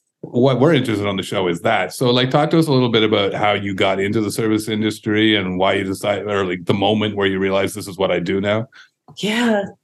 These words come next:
Speaker 2: that's such a good question. My, you know, my father, uh, was in this industry.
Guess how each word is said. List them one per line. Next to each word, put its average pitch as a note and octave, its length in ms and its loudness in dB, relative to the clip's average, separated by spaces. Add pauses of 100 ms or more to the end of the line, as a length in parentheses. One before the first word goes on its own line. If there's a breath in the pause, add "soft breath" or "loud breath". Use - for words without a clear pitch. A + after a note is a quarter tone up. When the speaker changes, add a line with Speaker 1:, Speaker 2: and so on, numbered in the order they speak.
Speaker 2:
that's G#3 200 -2
such A#3+ 200 0
a B3 40 6
good G#3+ 200 2
question. F#3+ 760 0 (200)
My, B3 500 2 (300)
you G#3+ 120 2
know, G#3 100 2
my G#3 160 0
father, G3+ 840 0 (520)
uh, F3 420 4
was F3 180 4
in F3 120 4
this D#3+ 160 2
industry. D3 680 2